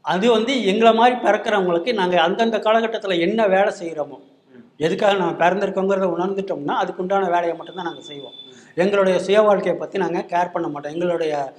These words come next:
உடல் பொருள் ஆவியை வந்து பெருசா நாங்க வந்து மதிக்க மாட்டோம். நாங்க இந்த பிறவியில என்னத்துக்காக பிறந்திருக்கோமோ அந்த வேலையை மட்டும் முடிப்போம்.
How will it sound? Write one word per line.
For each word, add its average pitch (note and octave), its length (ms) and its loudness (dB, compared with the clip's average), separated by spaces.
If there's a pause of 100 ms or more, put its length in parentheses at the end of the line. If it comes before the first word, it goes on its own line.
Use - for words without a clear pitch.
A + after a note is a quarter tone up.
(260)
உடல் G#3 260 2
பொருள் G3 240 2
ஆவியை E3+ 260 6
வந்து D3+ 180 -2
பெருசா F3 360 0
நாங்க D3+ 180 -4
வந்து C#3+ 300 -6 (360)
மதிக்க F3 280 -4
மாட்டோம். C#3 280 -6 (340)
நாங்க F3 280 0
இந்த D#3+ 160 -2
பிறவியில G#3 360 0
என்னத்துக்காக G3 680 0
பிறந்திருக்கோமோ E3+ 380 -8
அந்த F#3 260 -2
வேலையை E3+ 300 -2
மட்டும் E3+ 280 -18
முடிப்போம். - 280 -20